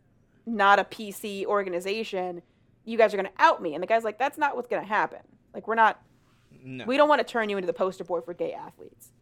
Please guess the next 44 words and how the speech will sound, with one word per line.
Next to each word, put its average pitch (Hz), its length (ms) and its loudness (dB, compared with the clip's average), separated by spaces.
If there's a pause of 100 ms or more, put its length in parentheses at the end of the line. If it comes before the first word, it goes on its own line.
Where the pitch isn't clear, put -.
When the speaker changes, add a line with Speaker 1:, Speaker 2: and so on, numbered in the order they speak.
(100)
Speaker 2:
Yeah. 117 280 -6 (400)
Speaker 1:
But 240 340 4 (440)
I 262 180 2
honestly 320 320 8
don't 247 220 4
understand 196 340 2
why 180 120 4
he 180 100 -2
told 180 180 -4
him 185 100 -8
that 170 120 0
at 165 80 -2
all, 175 140 6
because 170 240 -6
he's 175 120 -4
like, 170 140 -4
"We're 185 80 -4
not 220 160 0
gonna 233 160 -10
out 175 200 2
you. 170 300 -4
It's - 200 -16
not 170 240 -2 (120)
why 180 220 -4
we 165 100 -6 (120)
drafted 160 360 -4
you. 165 240 -12
I'm 160 140 -12
not 175 160 -6
even 180 140 -8
sure 180 120 -12
why 175 100 -6
you 156 80 -6
brought 156 200 -10
it 151 80 -16
up." 139 180 -14 (460)
But 226 220 4
also, 214 580 6 (520)
the 202 80 -8
P 208 160 -2
R 180 140 6
guy's 175 260 6
like, 175 280 0 (500)
"Honestly, 196 720 2